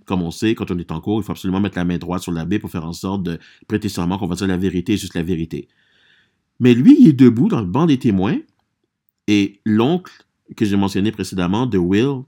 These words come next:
qui est devenu juge à ce moment-là, il regarde la scène,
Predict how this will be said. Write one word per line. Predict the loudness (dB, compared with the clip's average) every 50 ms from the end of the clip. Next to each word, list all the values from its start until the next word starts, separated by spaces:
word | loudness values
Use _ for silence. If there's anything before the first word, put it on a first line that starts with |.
| _ -12
qui | -8 -6
est | -4
devenu | -2 -2 -2 -2 -2
juge | -2 -2 -4 -6
à | -6
ce | -6 -4
moment-là, | -4 -4 -4 -4 -4 -6 -6 -8 -10 -12 _ _ _ _ _ _ _ _ _ _ _
il | -4 -2
regarde | -2 -2 -2 -2 -2
la | -4 -6
scène, | -6 -6 -4 -4 -4 -4 -6